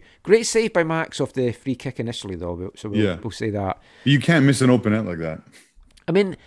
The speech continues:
Speaker 1: it wasn't a great first half from the Whitecaps, but they did turn it on in the second half, and for all as bad as R S L were,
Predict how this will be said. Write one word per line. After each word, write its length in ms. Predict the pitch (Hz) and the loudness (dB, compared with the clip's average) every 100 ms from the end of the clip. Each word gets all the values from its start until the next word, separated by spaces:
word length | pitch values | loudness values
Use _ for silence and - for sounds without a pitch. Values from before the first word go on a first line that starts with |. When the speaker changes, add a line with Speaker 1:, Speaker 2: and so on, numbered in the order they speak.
| _ - | _ -2
Speaker 1:
it 120 | 196 | 6
wasn't 260 | 240 247 185 | 6 6 0
a 60 | |
great 360 | 131 123 151 - | 2 4 4 2
first 320 | - 127 - | -4 -4 -4
half 480 | - 101 87 - - _ _ _ | -2 0 0 -4 -20 _ _ _
from 220 | - 117 | -8 -6
the 60 | 101 | -2
Whitecaps, 640 | 123 123 - 80 82 - - | 0 0 -4 -6 -6 -8 0
but 220 | 147 147 | 2 4
they 80 | 165 | 2
did 280 | 139 202 - | 2 0 0
turn 220 | 214 202 | -2 0
it 80 | 175 | 2
on 140 | 156 | 2
in 80 | 160 | 2
the 60 | 139 | -2
second 360 | - 107 104 | -2 -4 -4
half, 320 | 92 92 92 | -4 -4 -4
and 240 | - 139 127 _ _ _ | -4 -4 -6 _ _ _
for 180 | - 147 | -4 2
all 340 | 196 233 233 | 4 4 2
as 80 | 185 | 0
bad 300 | - 165 170 | 2 2 2
as 100 | 143 | 0
R 200 | 151 151 | 2 0
S 160 | 139 143 | 0 2
L 180 | 123 113 | 2 4
were, 440 | 127 107 76 85 | 4 4 2 0